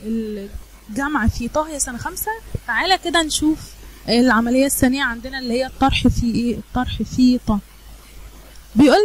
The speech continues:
لي اطرح خمسة ناقص تلاتة على خط الأعداد. أول ما تسمع كلمة خط الأعداد بنمثل خط الأعداد زي ما أكدنا وشفنا سنة خمسة إن احنا بنرسم الخط، بنعمل خط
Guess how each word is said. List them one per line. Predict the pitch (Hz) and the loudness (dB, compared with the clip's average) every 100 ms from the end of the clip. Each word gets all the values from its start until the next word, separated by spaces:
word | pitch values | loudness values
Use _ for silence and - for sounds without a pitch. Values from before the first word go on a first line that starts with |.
| 403 | 2
لي | 302 | -2
اطرح | - 392 381 | -4 -4 -4
خمسة | - 302 339 320 | -4 -6 -4 -4
ناقص | 262 285 285 | -2 -2 -4
تلاتة | - 240 285 - | -4 -2 0 0
على | 285 233 269 254 | -2 0 -2 -4
خط | - 262 - | -4 -6 -6
الأعداد. | 262 240 226 202 - - - - - - - 127 | -8 -6 -6 -6 -8 -20 -20 -20 -20 -20 -10 0
أول | 330 330 262 | 0 0 -4
ما | 233 | -8
تسمع | - - 269 214 - | -8 -8 -8 -8 -8
كلمة | 285 233 | -8 -6
خط | - 294 - | -6 -8 -10
الأعداد | 349 302 294 330 381 | -14 -12 -8 -4 -4
بنمثل | 269 240 220 302 - 302 | -4 -6 -6 -8 -8 -10
خط | - 311 - | -8 -8 -10
الأعداد | 285 240 214 277 277 | -16 -16 -16 -16 -10
زي | 220 254 277 | -6 -6 -6
ما | 247 208 - | -10 -12 -16
أكدنا | 277 254 240 | -16 -12 -14
وشفنا | 226 294 285 247 | -14 -16 -14 -12
سنة | 240 | -12
خمسة | 214 302 339 339 | -12 -14 -10 -12
إن | 277 | -12
احنا | - 240 | -12 -12
بنرسم | 240 269 - 214 - | -10 -8 -8 -10 -4
الخط، | 320 - - - - - - - - | -4 -4 -20 -20 -20 -20 -20 -20 -14
بنعمل | 226 226 220 | -10 -10 -10
خط | 254 | -14